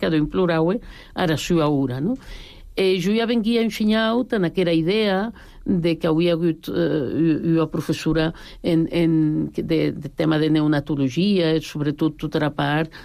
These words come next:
de, de la lactància, era part de, de, de, mm, e-, e-, e-, e-, cuidado de, de recient nascut,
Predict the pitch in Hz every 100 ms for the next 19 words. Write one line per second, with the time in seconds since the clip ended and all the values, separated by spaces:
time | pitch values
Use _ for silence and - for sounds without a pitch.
0 | - 170 160 156 156 156 147 - - 165
1 | 151 170 185 - 151 151 160 - 165 160
2 | 156 151 147 151 147 156 - - - 165
3 | 160 156 165 165 156 151 151 147 139 139
4 | 151 - 160 - 175 160 170 160 160 156
5 | - 160 160 165 165 156 151 - 147 156
6 | 165 156 180 - 165